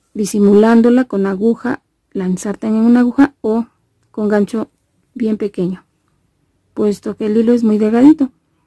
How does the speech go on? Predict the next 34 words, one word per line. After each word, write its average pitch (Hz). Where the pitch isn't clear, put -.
Y 262
nada 285
más 233
aquí, 233
amiguitas, 202
las 196
vamos 208
perdiendo 220
lo 226
más 196
que 208
se 214
pueda, 254
porque 247
pues 214
sí 220
la 220
tenemos 208
que 208
estirar 208
al 220
ponerla 202
a 208
la 208
muñequita 226
y 208
peligra 208
que 226
el 202
nudo 202
se 202
nos 185
desate. -
Cadenita, 240